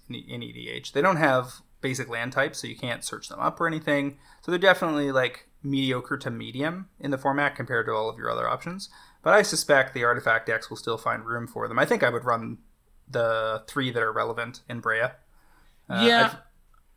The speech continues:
Speaker 1: I'd, I'd find room.
Speaker 2: I can see, I can definitely see some people playing these. I'm not saying they won't see any play. I don't see them being significant. Um,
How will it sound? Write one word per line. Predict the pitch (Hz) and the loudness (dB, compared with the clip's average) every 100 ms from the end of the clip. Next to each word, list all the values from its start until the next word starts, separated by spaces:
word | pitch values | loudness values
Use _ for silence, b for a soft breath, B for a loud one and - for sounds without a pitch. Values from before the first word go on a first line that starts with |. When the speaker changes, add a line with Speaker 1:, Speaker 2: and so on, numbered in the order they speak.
| _ - | _ 2
Speaker 1:
I'd, | |
I'd | 151 | 4
find | 175 131 | 4 4
room. | 120 135 - _ _ | 0 -4 -10 _ _
Speaker 2:
I | 247 | 4
can | 302 349 | 4 4
see, | 339 247 | 2 2
I | 165 | 0
can | 175 165 | 2 2
definitely | 180 285 | 2 2
see | - | -2
some | 233 185 | 0 0
people | 151 143 147 | 0 -2 -2
playing | 135 113 98 | -2 -2 -2
these. | 90 90 - | -6 -8 -6
I'm | 120 | -2
not | 123 131 | 2 2
saying | 147 131 | 2 2
they | 113 | 2
won't | 107 110 | 0 -2
see | - 92 | -4 -8
any | 82 | -10
play. | - 80 76 - | -12 -10 -10 -8
I | 107 104 101 101 101 113 | -4 -2 -2 -4 -6 -4
don't | 117 117 | 0 0
see | 120 127 | 0 -2
them | 117 | -2
being | 110 107 101 98 90 90 b b b | -4 -4 -4 -6 -8 -10 b b b
significant. | b - 120 101 113 110 113 110 95 85 110 - _ _ _ _ | b 0 0 -2 -4 -2 -2 -2 -6 -10 -10 -12 _ _ _ _
Um, | 104 101 95 92 92 87 85 90 92 | -4 -2 -2 -2 -4 -4 -6 -8 -12